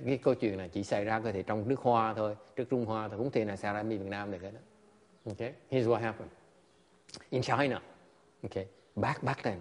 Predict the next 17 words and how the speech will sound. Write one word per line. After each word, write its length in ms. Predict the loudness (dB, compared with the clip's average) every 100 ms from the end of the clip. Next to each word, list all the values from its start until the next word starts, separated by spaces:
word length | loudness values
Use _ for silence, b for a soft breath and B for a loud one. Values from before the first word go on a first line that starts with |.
| 2
way, 320 | 8 10 10
way 240 | 10 8
back 200 | 4 -2
then, 140 | -4 -6
đây 220 | 4 4 6
là 60 |
Bình 220 | 2 -4
Tàu. 320 | -4 -6 -8 -12 b b -2
This 240 | -2 -4 -12 -4
cannot 220 | 0 0
happen 300 | 0 -2 -2
in 80 | 0
Korea 320 | 2 4 2
either. 300 | 0 -4 -8 -14 -20 -20
Uh, 60 | -20 -20 -20 -10
I, 120 | -8
I'm 380 | -4 -2 -2 -4